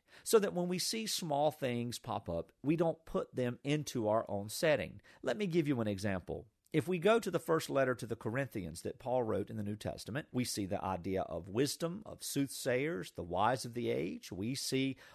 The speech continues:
all sorts of expressions on orderly worship. And if we're not careful as we're reading, our mind's eye will take us to a place where there's a lot of people wearing tunics and sandals, sitting around in a Palestinian culture, in a Greek culture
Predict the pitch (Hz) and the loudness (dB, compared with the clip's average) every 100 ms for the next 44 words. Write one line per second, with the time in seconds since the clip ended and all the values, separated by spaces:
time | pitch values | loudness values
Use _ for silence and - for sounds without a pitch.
0 | - 110 127 - 135 - 120 107 - - | -2 2 2 2 -2 0 -4 -4 -4 -2
1 | 120 - 170 131 98 - 107 127 131 120 | -2 -2 -4 -2 -4 -2 0 2 2 2
2 | 107 113 175 - 240 - 170 180 175 139 | 2 4 2 2 -4 0 2 4 4 4
3 | 165 165 196 226 - 208 233 139 139 131 | 4 4 2 0 0 0 2 4 6 6
4 | 127 139 135 156 185 143 139 - 123 127 | 4 0 2 2 2 0 -2 0 2 2
5 | 131 135 127 160 170 147 131 - 170 165 | 2 2 2 4 4 2 0 0 -2 2
6 | 135 - 127 117 170 185 165 - 127 127 | 0 2 -2 -2 0 0 0 -2 -2 -2
7 | 110 92 110 - - 147 104 - 107 113 | -2 -2 -2 -2 -6 -4 -6 0 4 4
8 | 147 143 156 165 - - 151 - 123 120 | 2 -2 -2 -2 -4 -6 -6 -4 -2 -2
9 | 131 151 - - 156 147 151 135 135 151 | -2 -8 -10 4 6 8 6 4 4 4
10 | 139 143 147 147 - 127 139 151 151 - | 2 2 2 2 0 -2 -2 -4 -6 -2
11 | 127 165 - - - - _ _ - 113 | 0 0 -2 -6 -6 -12 _ _ -6 -4
12 | 110 123 160 - 151 165 - - - | -2 0 0 -2 -2 -2 -2 -6 -6